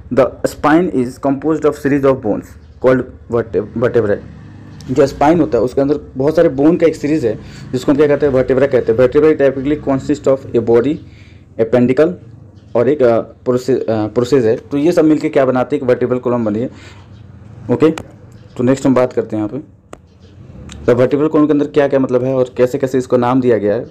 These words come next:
कौन से bone का क्या नाम है। तो there are seven cer-, अ, cervical vertebrae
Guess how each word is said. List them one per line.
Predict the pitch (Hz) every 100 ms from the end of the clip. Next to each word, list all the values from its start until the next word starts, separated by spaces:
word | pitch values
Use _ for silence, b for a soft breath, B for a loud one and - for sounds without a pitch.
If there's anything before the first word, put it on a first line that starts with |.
| -
कौन | 127
से | 127
bone | 123
का | 123
क्या | 123 120
नाम | 113 104
है। | 123 B B B -
तो |
there | 123 143 165 160
are | -
seven | 139 156
cer-, | 156
अ, | 131 117 113 - - - 127
cervical | 123 131 147 143
vertebrae | 113 110 107 107